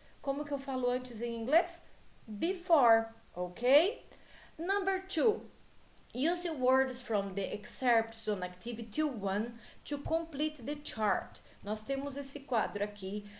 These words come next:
ainda sobre as atividades anteriores, as sentenças das atividades anteriores.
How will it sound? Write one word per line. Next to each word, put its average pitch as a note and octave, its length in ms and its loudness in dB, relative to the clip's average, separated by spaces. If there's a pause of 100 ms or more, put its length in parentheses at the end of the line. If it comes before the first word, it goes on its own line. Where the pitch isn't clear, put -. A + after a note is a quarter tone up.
(160)
ainda C4+ 640 4
sobre C4 540 6
as B3+ 200 2
atividades A#3+ 1200 -2
anteriores, A#3+ 1120 2
as F3+ 120 -4
sentenças G#3 680 -2
das G#3 180 -4
atividades G3+ 640 -2
anteriores. G#3 720 2